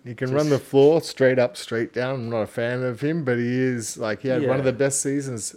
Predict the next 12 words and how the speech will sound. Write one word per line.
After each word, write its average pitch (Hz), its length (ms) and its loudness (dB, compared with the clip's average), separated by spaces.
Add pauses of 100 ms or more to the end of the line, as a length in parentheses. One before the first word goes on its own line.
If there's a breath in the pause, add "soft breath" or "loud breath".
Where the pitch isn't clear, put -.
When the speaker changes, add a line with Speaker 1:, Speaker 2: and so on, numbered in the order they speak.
(120)
Speaker 1:
And 104 760 -8
through 131 200 -6
the 113 140 0
P 135 360 0
R, 139 260 -2
he's 120 140 -2
had 110 200 -4
one, 120 240 -4
the 120 120 -8
best 127 320 0
season 113 340 -8
ever. 95 240 -8